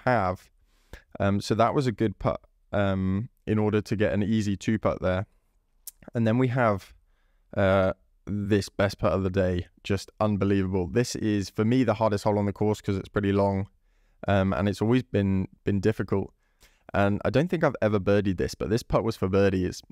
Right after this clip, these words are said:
you know, at least thirty foot, um, probably longer, um, and stuff like that. I mean, it was traveling at a bit of a pace. It probably would have gone three or four foot past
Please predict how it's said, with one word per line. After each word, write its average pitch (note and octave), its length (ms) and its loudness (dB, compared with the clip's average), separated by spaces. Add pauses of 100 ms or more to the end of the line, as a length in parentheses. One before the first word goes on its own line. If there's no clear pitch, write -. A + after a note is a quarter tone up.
(100)
you G2+ 120 0
know, F2+ 80 0
at F2+ 100 -2
least A2 400 2
thirty G2+ 240 0
foot, - 260 -10 (600)
um, F2 420 -2 (200)
probably A2 300 2
longer, F#2 480 0 (680)
um, F2 600 0 (1300)
and G2+ 140 0
stuff - 260 2
like - 140 -4
that. G2 260 4
I F#2+ 40 0
mean, G#2 180 2
it F#2 80 -2
was A2+ 140 0
traveling D#3+ 420 0
at G2 80 0
a F#2 60 0
bit G2+ 160 0
of F2+ 60 -2
a F#2+ 80 0
pace. A#2 240 0
It - 100 -16
probably A2+ 200 0
would G2 120 0
have F2+ 100 -2
gone A2 260 0
three G#2 180 0
or F#2 80 2
four G2 200 -2
foot - 240 -6
past G2 560 0